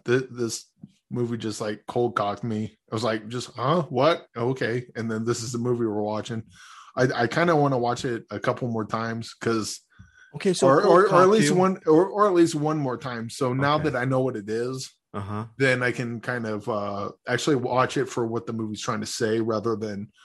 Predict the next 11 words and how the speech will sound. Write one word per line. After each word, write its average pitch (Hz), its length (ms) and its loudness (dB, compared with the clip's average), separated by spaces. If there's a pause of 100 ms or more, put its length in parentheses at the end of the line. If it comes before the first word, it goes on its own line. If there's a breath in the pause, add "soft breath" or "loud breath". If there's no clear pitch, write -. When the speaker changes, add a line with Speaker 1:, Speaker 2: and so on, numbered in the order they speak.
(220 soft breath)
Speaker 1:
just 113 200 -4
constantly 113 520 -2
being 104 320 -4
blindsided 110 720 -2
by 104 180 -6
what, 131 380 0
what's 120 200 0
going 135 220 0
on 123 180 -2
now. 117 440 -4
And, 101 240 -8